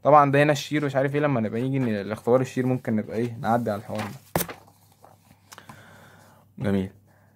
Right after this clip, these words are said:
آه، بعد كده هنا general requirements of the testing machines.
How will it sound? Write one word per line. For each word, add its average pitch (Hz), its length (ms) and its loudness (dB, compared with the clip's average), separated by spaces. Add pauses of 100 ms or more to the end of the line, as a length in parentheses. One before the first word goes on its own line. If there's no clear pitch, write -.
(200)
آه، 113 200 6
بعد 123 180 8
كده 165 220 6
هنا 175 240 6
general 170 600 4
requirements 156 600 4
of 131 180 -6
the 131 220 -2
testing 127 440 -2
machines. 101 300 -2